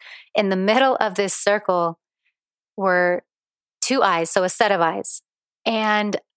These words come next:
I was, like, just so caught off guard. I didn't know what to think of it. I didn't say anything. I just kinda stared blankly at it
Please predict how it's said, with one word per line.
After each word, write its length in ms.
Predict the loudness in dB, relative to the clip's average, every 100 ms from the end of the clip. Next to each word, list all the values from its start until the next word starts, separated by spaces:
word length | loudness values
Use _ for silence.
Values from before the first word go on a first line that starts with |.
| _ _ _
I 200 | -2 0
was, 260 | 0 -2 -2 0
like, 420 | 0 0 -4 -12 _ _ _ -4
just 460 | 0 2 0 -4 _
so 520 | -6 0 2 4 2 0
caught 340 | 0 2 4
off 240 | 2 0
guard. 400 | 0 0 0 -4 _ _ _ _ _
I 180 | 0 2
didn't 280 | 2 0 0
know 420 | 0 2 2 0
what 280 | -2 0 0
to 100 | -2
think 240 | -2 0 0
of 100 | 0
it. 120 | 2
I 140 | 2
didn't 220 | 2 0 -2
say 260 | 0 0
anything. 560 | 0 -2 0 0 -2 -4 -10 -12 -12 -14 -4
I 100 | -2
just 160 | 0 0
kinda 180 | 0 2
stared 500 | 0 2 2 2 0
blankly 600 | 0 2 0 0 0 2
at 220 | 2 2
it 320 | 2 0 -4